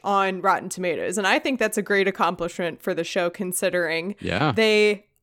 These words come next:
Speaker 1: have a audience score of thirty-nine percent. <laughs>
Speaker 2: Right.
Speaker 1: Um, with, uh,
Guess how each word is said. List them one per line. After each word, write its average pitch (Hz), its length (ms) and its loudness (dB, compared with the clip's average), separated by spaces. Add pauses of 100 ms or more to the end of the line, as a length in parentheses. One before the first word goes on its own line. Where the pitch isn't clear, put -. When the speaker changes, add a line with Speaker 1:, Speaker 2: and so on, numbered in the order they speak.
Speaker 1:
have 220 340 0
a 202 520 2
audience 302 480 4
score 220 440 2
of 208 180 0
thirty-nine 277 800 2
percent. - 840 0
<laughs> - 60 -16 (520)
Speaker 2:
Right. 92 320 2
Speaker 1:
Um, 202 480 4
with, 208 540 2 (280)
uh, 202 440 6